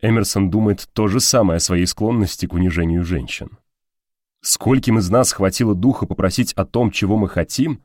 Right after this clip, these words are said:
а взамен получить отворот-поворот, как будто ты последний урод на этом свете? Так что да,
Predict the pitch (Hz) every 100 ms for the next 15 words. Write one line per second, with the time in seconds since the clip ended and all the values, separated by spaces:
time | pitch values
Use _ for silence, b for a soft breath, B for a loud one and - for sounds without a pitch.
0 | _ _ _ - 117 101 110 113 127 101
1 | 107 107 135 - 107 98 107 131 - 104
2 | 98 127 - - 95 87 151 - 139 -
3 | 139 123 131 147 131 147 104 151 - 139
4 | 131 143 147 135 - - - _ _ _
5 | _ _ _ _ _ _ _ _ _ -
6 | 107 - 127 98 90